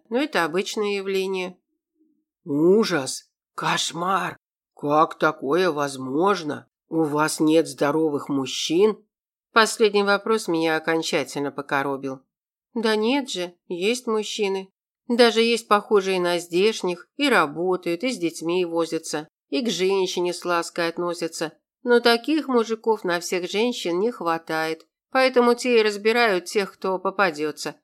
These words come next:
А попадаются часто такие, кто лишь способен требований к жене предъявлять и больше ничего.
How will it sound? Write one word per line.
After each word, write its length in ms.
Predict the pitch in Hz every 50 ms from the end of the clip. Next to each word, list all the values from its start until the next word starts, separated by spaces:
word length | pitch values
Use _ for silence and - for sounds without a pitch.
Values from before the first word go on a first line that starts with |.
| _ _ _ _
А 140 | - 254 254
попадаются 600 | 254 262 254 269 269 262 311 320 294 226 - 180 170
часто 360 | - 196 185 180 - - 185
такие, 520 | - 190 190 190 - - 254 240 202 185
кто 200 | 185 - - 202
лишь 220 | 190 196 190 190 -
способен 640 | - - 202 196 - - 214 196 185 180 202 196
требований 640 | - 220 196 170 143 147 151 151 156 156 156 156 151
к 40 | 156
жене 300 | 165 170 165 165 165 165
предъявлять 760 | - 170 170 165 175 180 180 180 190 202 214 214 - - _ _ -
и 80 | 285
больше 320 | 233 233 254 254 - - 135
ничего. 560 | 143 143 143 - 156 147 143 147 143 147